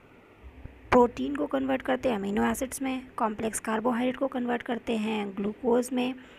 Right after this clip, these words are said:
और fats को convert करते हैं fatty acids and glycerol में। तो चलिए अब दोस्तों हम आगे बढ़ते हैं अपने last paragraph की तरफ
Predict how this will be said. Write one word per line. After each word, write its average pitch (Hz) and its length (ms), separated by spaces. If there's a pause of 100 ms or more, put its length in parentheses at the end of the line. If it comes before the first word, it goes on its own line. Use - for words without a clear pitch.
(240)
और 233 160
fats 233 440
को - 80
convert 233 360
करते - 240
हैं 226 40
fatty 220 320
acids 220 340
and 262 160 (360)
glycerol 214 580
में। 190 220 (720)
तो 311 80
चलिए 302 260
अब 277 280
दोस्तों 285 420
हम 269 320
आगे 240 260
बढ़ते 254 340
हैं 254 120
अपने 233 440 (500)
last 233 760 (200)
paragraph 233 500
की 247 160
तरफ 233 640